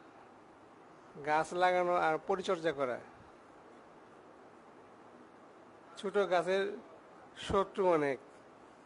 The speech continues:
বাচ্চা কাচ্চা আছে, ছাগল আছে, আরো অনেক কিছু আছে। আহ,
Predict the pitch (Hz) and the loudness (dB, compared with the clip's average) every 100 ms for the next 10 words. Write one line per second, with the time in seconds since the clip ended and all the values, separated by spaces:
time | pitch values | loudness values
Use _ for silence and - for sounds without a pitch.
0 | - - - - - - - - - - | -20 -20 -20 -20 -20 -20 -20 -20 -20 -20
1 | - - 160 160 180 160 151 180 147 - | -20 -4 -2 0 -2 -2 -2 -2 -2 -2
2 | 151 147 143 - 143 139 139 135 - 147 | -4 -4 -6 -2 -2 0 -2 -2 -4 -6
3 | 151 - 151 151 156 156 - - 147 139 | -6 -6 -6 -4 -8 -10 -14 -8 -6 -6
4 | - 147 143 - | -8 -10 -10 -10